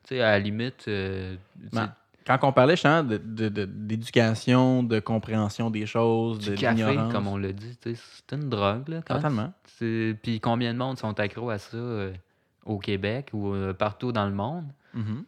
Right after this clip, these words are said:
Speaker 1: Moi, j'ai besoin de ma tasse de café le, le matin. Je, je
Speaker 2: Je
Speaker 1: dis,
Speaker 2: me
Speaker 1: je suis un
Speaker 2: considère,
Speaker 1: drogué.
Speaker 2: je me considère vraiment chanceux, je prends aucun café jamais.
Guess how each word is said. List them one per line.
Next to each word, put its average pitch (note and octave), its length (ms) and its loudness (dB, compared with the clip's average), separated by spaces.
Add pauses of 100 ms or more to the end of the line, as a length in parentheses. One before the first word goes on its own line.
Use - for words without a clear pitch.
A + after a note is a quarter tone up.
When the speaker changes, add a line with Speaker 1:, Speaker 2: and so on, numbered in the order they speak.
(200)
Speaker 1:
Moi, B2 120 0
j'ai B2 100 0
besoin A2+ 220 2
de A2+ 60 2
ma G#2 100 4
tasse G2 200 -2
de G2+ 80 -6
café G2+ 340 -8
le, A2+ 220 -6
le G#2 140 -10
matin. G#2 280 -10 (140)
Je, G#2+ 120 -14
je G2+ 340 -12
Speaker 2:
Je - 40 -2
Speaker 1:
dis, G2+ 80 -2
Speaker 2:
me A#2 80 6
Speaker 1:
je - 0 -
suis - 20 4
un - 40 0
Speaker 2:
considère, A#2+ 340 4
Speaker 1:
drogué. A2+ 600 6
Speaker 2:
je - 140 -6
me A#2 80 2
considère B2 360 4
vraiment C#3+ 220 2
chanceux, B2+ 320 -2
je - 80 -8
prends G#2+ 260 -6
aucun B2+ 240 -4
café A#2 320 -2
jamais. G#2+ 220 -2